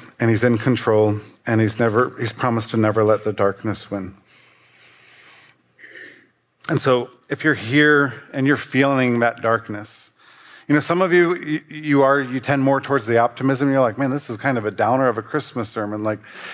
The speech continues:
just tell me about the manger, the animals, and, like, the great light and the angels. I wanna hear that part." Others of you are like, "Yes, yes,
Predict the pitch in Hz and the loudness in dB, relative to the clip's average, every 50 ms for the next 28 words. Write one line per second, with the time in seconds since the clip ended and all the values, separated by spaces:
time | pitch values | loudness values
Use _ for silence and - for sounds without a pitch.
0 | - - - - 156 - - - 156 147 151 156 147 151 160 156 - 139 135 135 | -18 -12 -8 -8 -8 -6 -4 -2 -2 0 0 2 2 2 2 2 0 0 2 2
1 | 139 143 160 160 151 131 123 131 127 117 113 117 120 139 147 139 139 135 131 120 | 2 2 2 2 2 2 2 2 2 2 2 2 2 2 2 2 2 2 2 2
2 | 113 104 110 117 120 120 120 113 107 104 135 120 104 139 165 165 147 147 151 156 | 0 -2 -2 -2 -2 -2 -2 -2 -4 -6 -6 -2 0 0 0 2 2 2 2 2
3 | 156 151 131 117 120 135 143 156 160 151 131 127 113 117 - - 151 156 165 156 | 2 0 -2 -2 -2 2 2 4 2 2 0 0 -2 -2 0 0 0 0 0 0
4 | 147 151 160 151 143 147 147 - - - - 117 107 107 104 - - - - - | 0 2 2 2 4 4 2 2 0 -4 -6 -4 -4 -4 -4 -6 -10 -18 -20 -18
5 | - - - - 151 175 190 208 180 156 175 143 151 147 143 135 131 117 110 104 | -18 -12 -2 0 2 4 4 4 2 2 2 4 4 4 6 6 4 2 2 0
6 | 95 98 98 98 92 90 - - - - - - - - - _ _ _ _ _ | -2 -2 0 0 0 0 -2 -4 -8 -12 -14 -16 -18 -20 -20 _ _ _ _ _
7 | _ _ _ - - - - - - _ - - - _ _ - 113 110 98 - | _ _ _ -20 -20 -20 -20 -20 -20 _ -20 -20 -20 _ _ 0 0 2 2 2
8 | - - - - - - - - - | 0 -2 -4 -6 -6 -8 -8 -10 -12